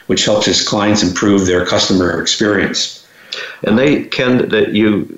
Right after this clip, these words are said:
Speaker 2: they do internal training and, and they also do external training for organizations,
Speaker 1: Yes,
Speaker 2: correct?
Speaker 1: they do. They have companies that come in to say, "Disney, how do you create these great experiences I found in the parks and resorts?" So we help them understand how that worked at Disney and how they could apply it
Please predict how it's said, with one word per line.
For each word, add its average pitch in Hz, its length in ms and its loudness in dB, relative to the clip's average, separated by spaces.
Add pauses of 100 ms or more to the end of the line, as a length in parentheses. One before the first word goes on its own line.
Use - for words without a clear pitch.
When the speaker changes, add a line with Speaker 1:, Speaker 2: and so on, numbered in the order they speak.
Speaker 2:
they 113 120 2
do 107 180 2
internal 139 460 2
training 147 400 0
and, 110 200 0
and 104 340 0
they 113 80 2
also 120 260 2
do 107 140 4
external 113 400 0
training 90 260 0
for 78 180 2
organizations, 73 540 0
Speaker 1:
Yes, 165 220 2
Speaker 2:
correct? 117 160 2
Speaker 1:
they 110 40 0
do. 127 240 2
They 98 120 0
have 110 280 0
companies 117 380 0
that 110 160 -2
come 110 220 2
in 110 140 4
to 98 60 2
say, 101 360 0
"Disney, 135 380 4
how 143 200 -2
do 190 60 4
you 202 180 2
create 131 300 0
these 107 180 4
great 120 260 2
experiences 120 640 2
I 87 80 0
found 92 300 0
in 92 60 2
the 90 80 0
parks 98 340 -2
and 110 80 4
resorts?" 92 640 0 (200)
So 98 220 2
we 107 160 4
help 104 280 0
them 87 400 0 (240)
understand 95 460 0
how 95 180 2
that 104 220 2
worked 95 260 2
at 85 80 -4
Disney 98 260 2
and 90 80 2
how 92 120 0
they 92 120 0
could 95 140 0
apply 101 320 0
it 92 180 -2